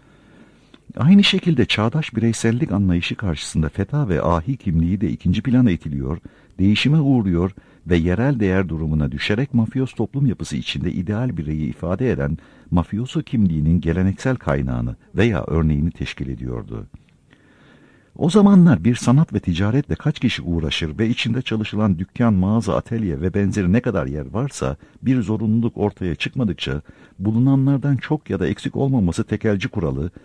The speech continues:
gerek esnafça ve gerek hükümetçe korunulduğundan, bir kişi çıraklıktan ve kalfalıktan yetişip de boşalan ya da gerçek gereklilik üzerine yeniden açılan bir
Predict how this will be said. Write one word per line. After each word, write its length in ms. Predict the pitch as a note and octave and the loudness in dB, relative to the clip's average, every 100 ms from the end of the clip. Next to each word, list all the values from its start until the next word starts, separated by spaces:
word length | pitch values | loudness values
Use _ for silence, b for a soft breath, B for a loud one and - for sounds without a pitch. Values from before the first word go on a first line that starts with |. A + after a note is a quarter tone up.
| B B | B B
gerek 300 | C3 D#3 F3 | -4 -2 -2
esnafça 480 | - - A#2 A#2 F#2 | -4 -2 -2 -2 -2
ve 80 | E2+ | -2
gerek 240 | A2 C3 | -2 -4
hükümetçe 460 | G2 - G#2+ A#2+ - | -4 0 0 0 -4
korunulduğundan, 920 | - F2+ F2 D#2+ D#2 D2 C2 C2+ G2+ B B B E3 | -4 -2 0 -2 -2 -2 -2 0 -2 B B B -2
bir 100 | E3 | -2
kişi 300 | D3 G#2+ - | -2 -4 -2
çıraklıktan 640 | A2 A#2 B2+ - C#3+ C#3 | -2 -4 -4 -6 -4 -2
ve 60 | G2 | -2
kalfalıktan 640 | - G#2+ A2 A2 - A#2 | -2 -4 -2 -4 -2 -2
yetişip 420 | F#2 - - - | 0 -2 -8 -6
de 120 | E2 | -6
boşalan 380 | F2+ - G#2+ C3 | -6 -6 -4 -2
ya 200 | C3 E2 | -2 -2
da 60 | D2 | -2
gerçek 480 | F2 F#2 - D3 - | -2 -4 -6 -8 -4
gereklilik 560 | F#2+ F#2+ A2 A2+ B2 | -4 -4 -4 -4 -4
üzerine 360 | E2+ E2+ D#2+ D2 | -4 -2 -2 -2
yeniden 420 | E2 C3 B2+ F#2+ | 0 0 0 0
açılan 380 | D#2+ F2 D#2+ | -2 -4 -4
bir 100 | D#2 | -4